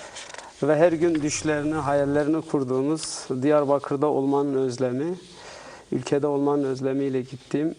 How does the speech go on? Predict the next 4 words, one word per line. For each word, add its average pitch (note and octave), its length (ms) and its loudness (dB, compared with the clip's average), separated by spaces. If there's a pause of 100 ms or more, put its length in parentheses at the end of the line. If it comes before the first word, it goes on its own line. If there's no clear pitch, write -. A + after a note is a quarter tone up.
(120)
ilk... F3 320 2 (500)
e, C3 560 0 (920)
yaşadığım D#3 920 0
duygular D3+ 460 2